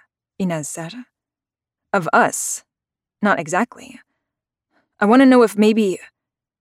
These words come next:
Inez shook her head. She couldn't say his name. "You mean Teddy?" Gabe said. "You're asking if there's a copy of him out there? Or if it's possible to make one?" Inez didn't want to talk about this.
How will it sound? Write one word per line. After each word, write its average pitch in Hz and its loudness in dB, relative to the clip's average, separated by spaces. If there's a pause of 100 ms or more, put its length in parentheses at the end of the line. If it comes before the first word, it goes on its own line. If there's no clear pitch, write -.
(680)
Inez 233 2
shook - -10
her 147 -12
head. 170 -16 (840)
She 262 -6
couldn't 233 -2
say 214 -2
his 156 -10
name. 170 -16 (1300)
"You 180 -6
mean 170 -2
Teddy?" 196 -6 (480)
Gabe 175 -8
said. 185 -14 (800)
"You're 190 -2
asking 196 0
if 170 -2
there's 180 -2
a - -10
copy 185 -2
of 156 -8
him 175 -4
out 190 -4
there? 233 -8 (600)
Or 196 -2
if 175 -4
it's 160 -6
possible 190 -2
to 160 -14
make 175 -6
one?" 131 -14 (1400)
Inez 247 2
didn't 202 0
want 156 -4
to - -18
talk - -10
about 185 -10
this. - -10